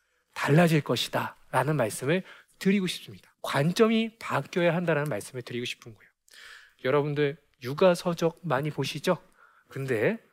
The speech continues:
어머님들 육아서를 보고도 해결되지 않은 문제들이 있다 없다?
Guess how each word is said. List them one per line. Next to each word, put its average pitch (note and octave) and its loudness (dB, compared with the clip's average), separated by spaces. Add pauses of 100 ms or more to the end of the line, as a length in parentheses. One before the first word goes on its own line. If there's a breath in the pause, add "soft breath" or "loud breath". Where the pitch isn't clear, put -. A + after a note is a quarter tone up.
(320 soft breath)
어머님들 G#3 2
육아서를 F#3 -2
보고도 E3 -2
해결되지 A3 -4
않은 E3+ -2
문제들이 E3 -2
있다 D#3 -2
없다? - -6